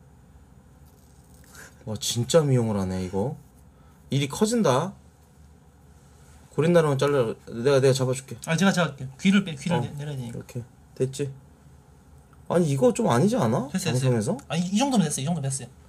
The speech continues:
Speaker 1: 어, 됐어? 와.
Speaker 2: 테스트 한번 해보-, 한번 보세요, 여기. 안경 쓰시고.
Speaker 1: 아, 양쪽 다 잘라야지.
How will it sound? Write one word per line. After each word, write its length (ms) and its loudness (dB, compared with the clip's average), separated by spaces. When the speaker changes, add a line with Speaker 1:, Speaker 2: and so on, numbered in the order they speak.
Speaker 1:
어, 140 -12
됐어? 300 -6
와. 580 2
Speaker 2:
테스트 260 -4
한번 180 -2
해보-, 140 -6
한번 220 -8
보세요, 260 -6
여기. 240 -14
안경 240 -6
쓰시고. 320 -10
Speaker 1:
아, 120 -6
양쪽 260 -2
다 100 -2
잘라야지. 640 -2